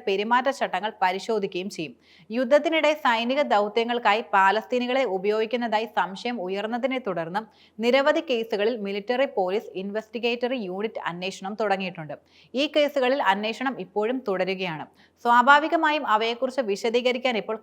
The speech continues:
കഴിയില്ലെന്നാണ് ഇസ്രായേൽ സൈന്യം അവരുടെ പ്രസ്താവനയിൽ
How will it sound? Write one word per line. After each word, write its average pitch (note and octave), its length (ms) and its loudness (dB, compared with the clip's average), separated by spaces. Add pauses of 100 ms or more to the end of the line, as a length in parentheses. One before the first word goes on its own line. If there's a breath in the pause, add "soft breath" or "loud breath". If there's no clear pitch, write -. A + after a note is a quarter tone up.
കഴിയില്ലെന്നാണ് G#3 680 2 (100)
ഇസ്രായേൽ A#3+ 400 -6
സൈന്യം G3 260 -2 (100)
അവരുടെ F#3 280 -4
പ്രസ്താവനയിൽ F3+ 560 0